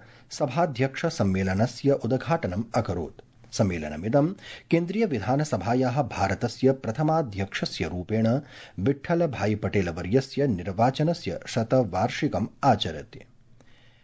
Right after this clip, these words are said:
अस्मिन् अवसरे गृहमन्त्रिणा उक्तं यत् यथा देशस्य स्वातन्त्र्यं महत्त्वपूर्णम् आसीत्, तथैव स्वातन्त्र्यानन्तरं राष्ट्रस्य सञ्चालनं लोकतान्त्रिकरूपेण भवेत् इति सुनिश्चितं कर्तव्यम्।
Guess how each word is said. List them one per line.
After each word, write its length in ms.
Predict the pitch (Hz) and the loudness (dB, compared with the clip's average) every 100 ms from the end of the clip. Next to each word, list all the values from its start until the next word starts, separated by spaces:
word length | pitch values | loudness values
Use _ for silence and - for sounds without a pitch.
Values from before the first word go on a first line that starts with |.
| _ _ 156 | _ _ -6
अस्मिन् 260 | 151 202 | 0 2
अवसरे 340 | 202 180 190 190 | 2 0 0 0
गृहमन्त्रिणा 600 | 117 117 123 131 143 160 | 0 0 0 2 0 0
उक्तं 540 | 143 139 - 175 131 | -2 -2 2 4 4
यत् 200 | 104 98 | 2 0
यथा 480 | 104 127 - - - | 0 0 -2 -4 -4
देशस्य 520 | 87 110 170 160 180 | 0 2 2 0 0
स्वातन्त्र्यं 640 | 175 110 107 - 170 - 165 | 0 0 0 0 -2 0 2
महत्त्वपूर्णम् 840 | 143 110 107 - - 113 151 180 - 120 | 2 0 -4 -6 -4 0 2 0 -2 2
आसीत्, 800 | 147 - 82 76 - - - 104 | 2 2 -4 -6 -16 -18 -6 -4
तथैव 360 | 117 120 131 | 0 2 2
स्वातन्त्र्यानन्तरं 1080 | 135 98 87 95 85 82 78 101 131 117 131 190 - - | 0 -2 0 -2 -2 -2 -2 -2 0 2 2 -2 -12 -8
राष्ट्रस्य 580 | 98 127 151 - 190 - | 2 2 2 -2 -2 -2
सञ्चालनं 760 | 196 107 101 - 120 139 135 165 | 0 0 0 0 2 2 2 -2
लोकतान्त्रिकरूपेण 1300 | 90 98 120 107 - 104 110 170 151 101 104 139 135 | -2 2 2 2 0 0 2 0 2 0 2 2 2
भवेत् 640 | 135 113 123 147 156 - | 0 -2 0 2 0 0
इति 400 | 135 123 92 - | -2 0 0 -2
सुनिश्चितं 600 | - - 156 - 98 90 98 | -4 2 2 2 0 -2 0
कर्तव्यम्। 600 | 117 92 101 82 80 | 2 2 -2 -4 -8